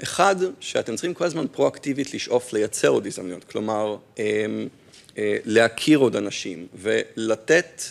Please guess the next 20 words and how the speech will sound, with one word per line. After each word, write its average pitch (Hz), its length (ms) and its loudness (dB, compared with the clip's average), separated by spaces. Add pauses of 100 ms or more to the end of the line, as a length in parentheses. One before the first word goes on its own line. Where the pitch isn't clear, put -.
(200)
אה, 104 420 0 (140)
אמ, 104 580 -6 (480)
ליצור 160 340 4
יותר 180 260 2
ויותר 151 320 0
קשרים 135 380 -2
שיאפשרו 120 540 0
להזדמנויות 113 800 -2
להציג 110 500 -4 (220)
את 110 100 -4
עצמן 104 520 -6
אליכם 110 420 -4
בהמשך 104 640 -4
הדרך. 101 440 -8 (680)
שתיים, 175 580 2 (540)
בדפולט, 110 840 2 (260)
אה, 104 500 0 (180)
כשאתם 110 300 -2
מקבלים 120 400 2
הזדמנות, 101 600 -4